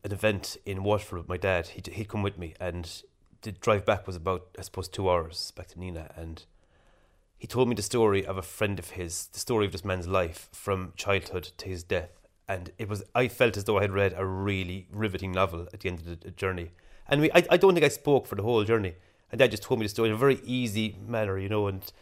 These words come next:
the funny things and the tragic things, you know, and he just,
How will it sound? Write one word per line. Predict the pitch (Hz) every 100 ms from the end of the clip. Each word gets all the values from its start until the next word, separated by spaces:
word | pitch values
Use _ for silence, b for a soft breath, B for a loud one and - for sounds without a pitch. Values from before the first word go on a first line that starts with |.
| b b b -
the |
funny | - 127 107
things | 110 110 107
and | 95
the | 95
tragic | 117 101 -
things, | 98 90 90 -
you | 101
know, | 104 101
and | 95
he |
just, | 95 87 -